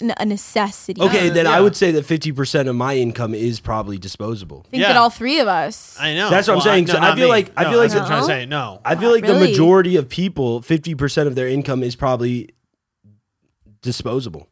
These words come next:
Speaker 3: No
Speaker 1: No.
Speaker 3: chance.
Speaker 1: No, dude, no.
Speaker 2: I feel
Speaker 3: You said most people?
Speaker 1: Yeah.
Speaker 2: Okay, not
Speaker 3: No
Speaker 2: most
Speaker 3: way.
Speaker 2: people, 'cause, 'cause there's a shitload of starving people.
Speaker 1: I make, like,
Speaker 3: No, it's not
Speaker 1: five
Speaker 3: even about
Speaker 1: times
Speaker 3: s-
Speaker 1: the national average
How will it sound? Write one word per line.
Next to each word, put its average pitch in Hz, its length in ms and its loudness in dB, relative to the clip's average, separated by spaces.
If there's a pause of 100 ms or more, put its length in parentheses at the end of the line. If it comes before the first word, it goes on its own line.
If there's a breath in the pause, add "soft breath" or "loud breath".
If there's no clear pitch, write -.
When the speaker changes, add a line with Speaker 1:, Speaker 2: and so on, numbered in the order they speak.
(100)
Speaker 3:
No 208 260 2
Speaker 1:
No. 190 220 -2
Speaker 3:
chance. 208 340 -6
Speaker 1:
No, 208 360 2
dude, 196 320 -2
no. 190 440 -6 (600)
Speaker 2:
I 127 120 -8
feel 170 180 -10
Speaker 3:
You 175 60 -2
said 175 180 0
most 165 360 0
people? 175 360 -2
Speaker 1:
Yeah. 226 260 4
Speaker 2:
Okay, 208 140 6
not 214 280 6
Speaker 3:
No 220 60 4
Speaker 2:
most 247 280 4
Speaker 3:
way. 196 520 4
Speaker 2:
people, 147 180 -6
'cause, 170 300 2
'cause 185 160 -2
there's 180 200 2
a 160 40 -6
shitload 180 440 0
of 160 100 -2
starving 147 600 0
people. 320 140 0
Speaker 1:
I 466 140 4
make, 554 240 2
like, 508 120 2
Speaker 3:
No, 240 160 4
it's 269 100 4
not 359 200 10
Speaker 1:
five - 140 6
Speaker 3:
even 254 100 0
about 302 160 4
Speaker 1:
times 339 240 4
Speaker 3:
s- - 60 -6
Speaker 1:
the 269 100 2
national 247 720 2
average 214 920 0